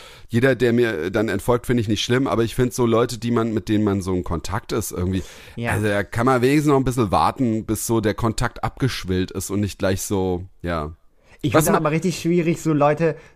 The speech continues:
Speaker 2: genau wie du schon sagst, ich finde so Promis und so, zack, bumm, da entfolge ich ganz oft mal, wenn ich den Content
Speaker 1: Ja.
Speaker 2: nicht mag. Aber ich finde so Leute, die, mit denen man so noch Kontakt hat oder auch, ne, die man so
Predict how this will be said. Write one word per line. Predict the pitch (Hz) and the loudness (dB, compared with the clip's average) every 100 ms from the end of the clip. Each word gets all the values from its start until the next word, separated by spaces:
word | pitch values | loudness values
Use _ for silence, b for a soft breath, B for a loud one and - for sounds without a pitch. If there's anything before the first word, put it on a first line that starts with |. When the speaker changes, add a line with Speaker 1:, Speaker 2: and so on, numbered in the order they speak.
| - | -6
Speaker 2:
genau | 143 147 | 0 2
wie | 135 | 0
du | 131 | -2
schon | 147 | -2
sagst, | 131 | -2
ich | - | -2
finde | 123 | -2
so | 117 | -2
Promis | - 139 165 156 | 0 0 2 -2
und | 143 | -2
so, | 135 | -2
zack, | 131 147 139 | -2 -4 -2
bumm, | 139 139 | -2 0
da | 131 110 - | 2 0 0
entfolge | 120 - 131 | -4 2 2
ich | 120 | 2
ganz | 123 113 | 0 0
oft | 104 131 | 0 0
mal, | 143 127 | 2 2
wenn | 117 | 2
ich | 110 | 0
den | 113 | -2
Content | 101 127 131 | 0 0 0
Speaker 1:
Ja. | 85 | 0
Speaker 2:
nicht | 87 | 2
mag. | 120 90 87 - | 2 0 -4 -2
Aber | 139 | 0
ich | 143 | 2
finde | 160 156 | 2 2
so | |
Leute, | 143 139 170 190 202 190 B B B | 2 2 0 0 -2 -4 B B B
die, | - 131 - - | -12 -10 -12 -6
mit | 156 156 | -4 0
denen | 160 | 0
man | 156 | 0
so | 139 | 0
noch | 135 127 | 0 0
Kontakt | 131 - 185 - | -2 0 0 0
hat | 175 | 2
oder | 151 - | 2 0
auch, | 127 131 - | -6 -10 -10
ne, | 160 185 185 | 0 2 4
die | 175 | 2
man | 147 | 2
so | 135 | 0